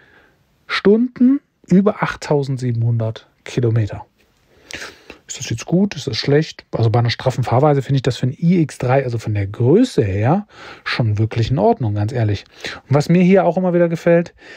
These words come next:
hier gibt's die, oder f-, auch einer Vielzahl von Leuten gefällt, diese physischen Tasten.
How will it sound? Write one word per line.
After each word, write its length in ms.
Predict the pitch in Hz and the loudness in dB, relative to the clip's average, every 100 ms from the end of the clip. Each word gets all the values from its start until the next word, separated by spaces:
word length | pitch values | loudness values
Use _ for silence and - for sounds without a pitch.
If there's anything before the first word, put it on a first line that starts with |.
| - - | -20 -4
hier 180 | 151 139 | 0 2
gibt's 300 | 190 - - | 2 0 0
die, 220 | 226 240 | 2 4
oder 180 | 156 127 | 2 2
f-, 300 | - - - | -4 -6 -2
auch 200 | 226 - | 0 0
einer 80 | |
Vielzahl 580 | 196 - 262 285 - 233 | -4 2 4 4 4 0
von 140 | 220 208 | 0 2
Leuten 300 | 180 - 139 | 2 2 -4
gefällt, 380 | - 131 151 - - - | -2 -2 -2 -6 -10 -4
diese 180 | 131 | -4
physischen 580 | 123 - 214 190 170 170 | -4 0 0 0 -4 -6
Tasten. 460 | - - - - | -6 -8 -8 -12